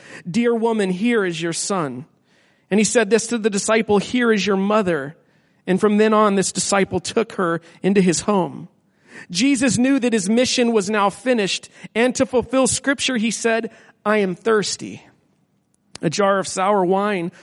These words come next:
was sitting there, so they soaked a sponge in it, put it on a hyssop branch, and held it up to his lips. When Jesus had tasted it, he said,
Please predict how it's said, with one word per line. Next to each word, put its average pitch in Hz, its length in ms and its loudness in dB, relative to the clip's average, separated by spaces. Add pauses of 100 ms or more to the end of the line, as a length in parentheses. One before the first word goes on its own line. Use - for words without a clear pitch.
(120)
was 180 140 0
sitting 233 320 2
there, 185 160 2
so 190 140 -4
they 180 120 0
soaked 214 380 -2
a 175 40 -2
sponge 208 440 -2
in 160 100 -2
it, 147 180 -8 (280)
put 247 140 2
it 233 80 4
on 208 100 0
a 180 60 0
hyssop - 420 -2
branch, 175 340 -2
and 160 80 -4
held 190 240 0
it 185 60 -2
up 185 160 -2
to 180 120 -4
his 151 180 -4
lips. - 540 -6 (520)
When 202 160 2
Jesus 214 420 2
had 190 160 2
tasted 214 400 0
it, 185 80 -4
he 196 120 -2
said, 208 400 0